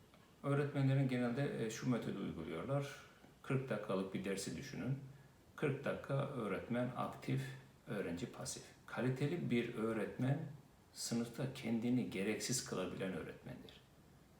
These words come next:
Öğrencileri aktif kılar, e, kendini pasif kılar. Bunu nasıl yapacak? E,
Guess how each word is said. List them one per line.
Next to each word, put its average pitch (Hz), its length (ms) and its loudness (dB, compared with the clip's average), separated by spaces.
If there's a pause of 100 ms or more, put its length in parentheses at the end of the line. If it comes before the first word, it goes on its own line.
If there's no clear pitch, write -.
Öğrencileri 107 600 2
aktif - 300 -4 (220)
kılar, - 320 2
e, 135 40 0 (800)
kendini 104 340 0
pasif - 400 -4
kılar. - 240 -10 (800)
Bunu 131 180 6
nasıl 139 240 4
yapacak? - 360 0 (640)
E, - 60 -12